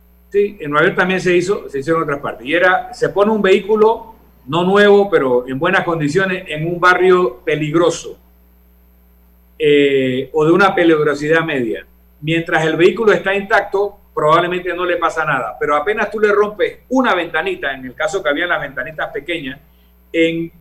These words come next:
pocas horas el carro queda desvalijado, queda desarmado. Eso significa que cuando tú permites el pequeño delito, estás invitando al delito mayor.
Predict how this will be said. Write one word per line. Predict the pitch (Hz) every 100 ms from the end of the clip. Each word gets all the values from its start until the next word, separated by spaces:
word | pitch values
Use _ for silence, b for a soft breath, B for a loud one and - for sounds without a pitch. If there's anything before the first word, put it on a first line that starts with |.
| _
pocas | 220 220 202
horas | 190 202 190
el | 151
carro | 165 175 175
queda | 170 170 165 160
desvalijado, | 156 151 135 139 139 131 151 139 123
queda | 156 160 151
desarmado. | 143 143 135 - 156 139 110 - _ _ _ _ _ _ _ _
Eso | 196 202 214
significa | 196 170 151 226 208 131
que | 123 127
cuando | 143 147 143
tú | 214
permites | 202 185 196 214 175 165
el | 147
pequeño | - 156 - 208 214 214 202
delito, | 175 170 214 202 185 - -
estás | 139 135 170 180
invitando | 185 175 165 165 170 170 175 170
al | 147 135
delito | 135 139 151 160 156
mayor. | 123 120 147 131 -